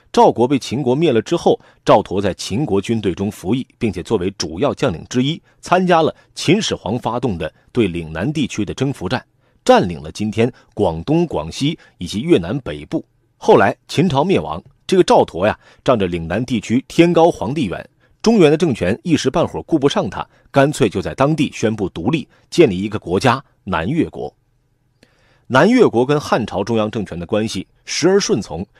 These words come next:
时而分庭抗礼，一直存在了九十多年才被汉朝征服。但尽管政治归属上是这样一个状态，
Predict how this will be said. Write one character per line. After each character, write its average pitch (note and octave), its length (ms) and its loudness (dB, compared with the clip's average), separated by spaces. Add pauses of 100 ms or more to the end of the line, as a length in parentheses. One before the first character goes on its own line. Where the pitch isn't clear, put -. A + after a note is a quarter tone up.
时 - 160 -4
而 F#2+ 120 -2
分 D3+ 200 2
庭 G#2 200 -8
抗 A2 240 -6
礼， D2 100 -16 (320)
一 G#3 160 0
直 D#3 140 0
存 G2 200 -6
在 C#3+ 140 -2
了 F#2+ 100 -2
九 - 280 -8
十 D3+ 100 -8
多 D3 140 2
年 F#2 200 -2 (220)
才 - 160 -10
被 E2 100 -12
汉 E2+ 300 -6
朝 - 220 -14
征 G2+ 180 -2
服。 - 240 -14 (580)
但 B2 140 0
尽 A#2 180 -2
管 D#2+ 240 -4 (320)
政 F#3+ 240 2
治 G#2 120 0
归 D3 200 2
属 E2 200 -4
上 F#2+ 180 -2
是 F2 100 -10
这 B2 140 0
样 F#2+ 120 0
一 E2 60 -10
个 D#2+ 120 -10
状 F2+ 200 -6
态， - 220 -10